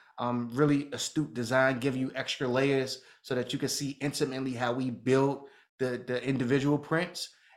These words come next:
And then you also have a, a, this sort of cohesive narrative that runs through it and that narrative is, what does it mean to be a Black man in America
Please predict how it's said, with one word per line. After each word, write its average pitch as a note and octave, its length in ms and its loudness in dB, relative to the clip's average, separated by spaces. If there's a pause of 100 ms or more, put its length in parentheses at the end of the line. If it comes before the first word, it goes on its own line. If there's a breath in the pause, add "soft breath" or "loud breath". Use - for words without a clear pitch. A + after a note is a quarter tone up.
And C3 120 0
then C#3 120 2
you C#3+ 140 2
also D3+ 300 2
have C3+ 300 2
a, A#2+ 160 0
a, A#2+ 100 -2
this C3+ 240 -4
sort D3+ 180 0
of B2+ 60 -2
cohesive C#3+ 540 -2
narrative C3 540 0 (300 loud breath)
that C3 140 -2
runs B2+ 280 4
through A#3+ 320 6
it D3+ 140 2 (320 loud breath)
and C#3+ 120 2
that E3 180 2
narrative D#3 420 4
is, C3+ 160 0
what D3+ 120 2
does C#3 140 0
it C3+ 140 0
mean C#3 220 2
to C3 80 0
be B2+ 420 -2 (960)
a A#2 80 -4
Black C#3 320 6
man C3+ 160 2
in C3 80 0
America C3+ 640 4